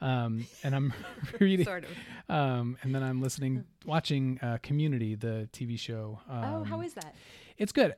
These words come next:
Speaker 1: I, a friend of mine recommended it, and, uh, it took me a long time to get into it, uh, for reasons that are probably b-, boring and complicated. But, um, basically, it's, you know, a gr-,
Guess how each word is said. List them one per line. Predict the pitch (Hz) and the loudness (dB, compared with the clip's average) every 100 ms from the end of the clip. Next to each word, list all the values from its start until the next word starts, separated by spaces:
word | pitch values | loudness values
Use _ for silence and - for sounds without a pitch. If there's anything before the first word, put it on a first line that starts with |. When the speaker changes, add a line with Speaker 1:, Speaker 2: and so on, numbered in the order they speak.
| 120 123 | -4 0
Speaker 1:
I, | 165 170 160 - | 4 4 4 2
a | 151 139 131 | 2 4 2
friend | 127 - 180 | 2 2 4
of | 175 | 4
mine | 151 147 143 139 | 4 4 4 2
recommended | 143 131 131 131 127 127 120 | -2 -2 0 2 4 4 4
it, | 120 120 - - _ - | 2 -2 -12 -20 _ -4
and, | 139 127 120 120 | 0 2 2 2
uh, | 117 | 0
it | 123 147 | -2 -2
took | 202 | 2
me | 196 | 4
a | 135 | 4
long | 120 151 175 180 | 0 0 4 4
time | 147 143 | 6 6
to | 131 | 4
get | 120 120 | 4 4
into | 117 117 113 | 4 4 0
it, | 107 - | 0 -2
uh, | 110 107 | -4 -2
for | 117 | 0
reasons | 123 131 127 113 | 2 6 6 6
that | 113 | 2
are | 110 | 0
probably | 107 123 120 110 107 107 - _ _ | -2 -2 -2 -4 -4 -6 -12 _ _
b-, | - - _ - - | -20 -20 _ -20 -10
boring | 127 123 117 | -2 0 0
and | 107 | 0
complicated. | 120 117 117 110 107 | -2 -2 -2 -4 -4
But, | 110 - - - - | -8 -12 -20 -18 -2
um, | 123 113 107 104 110 - _ - _ - | 0 2 0 -2 -4 -10 _ -20 _ 0
basically, | 147 160 180 151 135 123 120 _ _ _ 104 110 | 6 6 6 6 6 4 0 _ _ _ -16 -8
it's, | 143 - - | -4 -4 -2
you | 156 | 0
know, | 127 113 - | 2 0 -2
a | 135 | -4
gr-, | 131 | -4